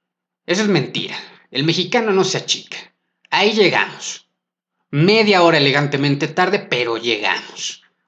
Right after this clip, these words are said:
¿Cómo no? ¿Y cuál es el pedo? ¿Qué es lo que sucede? ¿Qué hay que atender? ¿Dónde firmo? ¿Qué chingados hay? ¿Estamos?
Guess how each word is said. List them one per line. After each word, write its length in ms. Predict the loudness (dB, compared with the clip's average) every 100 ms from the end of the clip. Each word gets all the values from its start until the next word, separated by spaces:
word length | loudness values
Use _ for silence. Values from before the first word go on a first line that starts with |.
| _
¿Cómo 320 | 0 2 4 2
no? 300 | -2 -12 -10
¿Y 180 | -6 0
cuál 180 | 2
es 120 | 4 2
el 140 | -2
pedo? 340 | -6 -12 -20 _ _ -20 -12 -6 -6 -8 -6
¿Qué 100 | 0
es 60 | 2
lo 160 | 2 0
que 100 | -2
sucede? 460 | -4 -10 -10 -4
¿Qué 80 | -2
hay 100 | 0
que 80 | -2
atender? 380 | -2 -4 -4 0
¿Dónde 260 | 2 2
firmo? 380 | 0 -6 -10 -6
¿Qué 160 | -4 -2
chingados 500 | 0 0 -2 -4 -10
hay? 140 | -20 _
¿Estamos? 560 | -2 2 4 2 -2